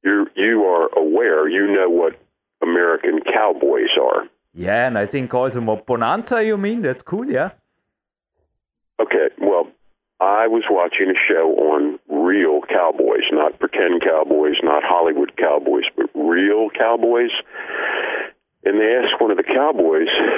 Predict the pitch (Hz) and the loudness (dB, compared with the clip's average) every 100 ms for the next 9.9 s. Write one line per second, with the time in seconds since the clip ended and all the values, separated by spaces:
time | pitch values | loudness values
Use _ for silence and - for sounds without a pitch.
0 | - 85 85 82 - - - 76 73 73 | -2 0 2 2 0 0 0 2 0 -2
1 | - - - _ _ _ _ _ _ - | -6 -18 -20 _ _ _ _ _ _ -4
2 | 82 92 87 87 82 76 78 92 98 85 | 0 0 2 0 0 0 2 2 2 2
3 | 82 - - _ - 80 101 110 101 76 | 0 -4 -8 _ -10 -2 0 2 2 0
4 | - 78 76 71 73 78 73 - _ _ | 0 2 2 2 2 0 -2 -12 _ _
5 | _ _ _ _ _ - 95 92 90 87 | _ _ _ _ _ -2 2 2 2 2
6 | 87 85 - 90 92 117 117 - 76 69 | 2 2 2 2 2 2 0 0 0 0
7 | 76 80 - 87 80 76 80 78 76 76 | 0 -2 0 0 0 0 0 2 2 -2
8 | - - _ _ _ _ _ _ _ 85 | -8 -20 _ _ _ _ _ _ _ 0
9 | 85 85 98 - - 78 - 82 76 | 2 2 2 0 -2 -2 0 0 -2